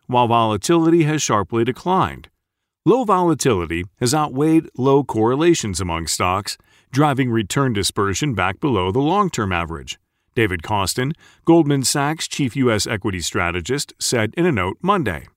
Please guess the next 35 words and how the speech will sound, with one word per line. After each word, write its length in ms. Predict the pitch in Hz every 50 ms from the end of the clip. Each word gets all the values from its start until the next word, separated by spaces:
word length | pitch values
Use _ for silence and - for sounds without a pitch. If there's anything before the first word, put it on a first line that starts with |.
| _ _ _ _ _ _ _ _ _ _ _ - - _ -
As 220 | - 175 180 165 156
the 100 | 190 226
U 160 | 285 294 240
S 200 | 214 214 196 -
moves 260 | 180 175 180 180 170
beyond 540 | - - 190 185 180 160 143 123 113 107 98
key 180 | - - 135 120
macro 400 | 113 110 107 104 - - 117 107
events 380 | 98 101 101 110 131 - - -
such 300 | - - 127 120 110 139
as 280 | 123 110 113 117 101
the 100 | - 110
twenty 340 | 95 - - 113 110 107 95
twenty 260 | - - 113 104 101
election, 540 | 95 90 87 85 85 85 - - 113 120 139 _ _ _ _ _ _ _ _ -
the 80 | 160
one 240 | 160 175 190 185 151
point 240 | - 160 151 156 151
nine 240 | 139 139 139 135 110
trillion 420 | - - 156 147 139 123 123 120
dollar 320 | 110 110 104 104 98 92
fiscal 420 | 90 - - 113 - - 113 95 92
stimulus 500 | - - 127 107 101 95 90 90 82 -
package, 480 | - 107 92 87 - 120 139 147 - _ _ _ _ _ _ _ -
and 320 | - 214 185 156 165 165
peak 200 | - - 156 127
economic 540 | - 143 117 131 127 131 160 214 247 220 -
activity, 580 | 120 98 92 82 - 107 92 85 87 87 87 95 - _ _ _ _ _ _ _ -
we 140 | 180 175 156
expect 500 | 135 - - - - - 180 160 - _ _ _ _
three 200 | - 151 175 190
defining 480 | 170 147 - - 131 123 123 117 107 104
themes 400 | - - 123 117 113 117 123 -
for 100 | - 208
markets 500 | 202 170 135 - - 120 117 - - -